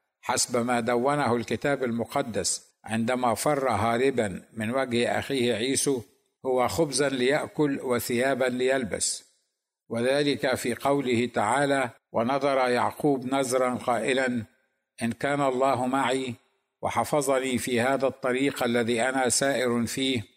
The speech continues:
وأعطاني خبزا لآكل وثيابا لألبس، ورجعت بسلام إلى بيت أبي، يكون الرب لي إلها". وفي نهاية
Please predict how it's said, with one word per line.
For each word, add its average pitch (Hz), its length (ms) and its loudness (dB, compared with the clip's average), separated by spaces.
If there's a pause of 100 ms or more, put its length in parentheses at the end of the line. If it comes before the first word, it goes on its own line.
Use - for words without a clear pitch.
(220)
وأعطاني 123 680 2
خبزا 131 440 0
لآكل 127 680 0
وثيابا 123 640 0
لألبس، 127 800 0 (580)
ورجعت 123 600 2
بسلام 131 680 0
إلى 123 380 0
بيت 139 300 0
أبي، 135 440 0 (640)
يكون 143 520 2
الرب 127 480 0 (180)
لي 123 380 0
إلها". 107 440 0 (360)
وفي 135 220 -2
نهاية 151 440 0